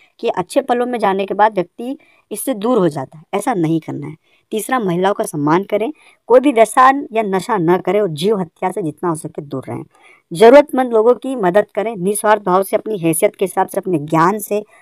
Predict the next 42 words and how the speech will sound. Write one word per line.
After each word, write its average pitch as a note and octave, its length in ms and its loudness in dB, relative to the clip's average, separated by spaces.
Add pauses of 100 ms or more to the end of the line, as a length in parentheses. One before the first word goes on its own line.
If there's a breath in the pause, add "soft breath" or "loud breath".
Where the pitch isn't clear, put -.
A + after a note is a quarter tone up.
(140 soft breath)
अपने D#3+ 280 -6
धन F#3 260 -2
से, G#3 260 -4 (260)
जो D#4+ 320 8
जैसा B3+ 320 6
भी C4 120 2
लगे F3+ 200 4
आपको, - 320 -4
ऐसे F#3 360 -2
आप G3+ 180 -2
उस G3+ 140 -6
हिसाब D#3+ 260 -8
से - 160 -14
लोगों - 440 -4
की G3 120 -4
मदद D3 260 -4
करें। - 240 -10 (460 soft breath)
जैसे A3 140 2
जैसे C4+ 220 4
आप B3+ 120 6
इन B3+ 80 0
चीज़ों A#3 240 -4
में A#3 100 2
आगे G3 220 4
बढ़ेंगे F3 360 2
दोस्तों, G3+ 300 0
आपको E3+ 240 -6
बहुत D#3+ 300 -2 (240)
सकारात्मक F3 540 -6
फ़ायदा E3+ 300 0
होगा F3 140 2
और F3+ 60 4
आप F3 120 0
शायद G3+ 220 2
सोच A#3+ 220 4
भी A#3 120 -4
नहीं G#3+ 140 0
सकते - 280 -14
हैं D#3+ 120 -6 (380 soft breath)
कि - 80 -12
इनके A3 280 -2
परिणाम E3 380 -2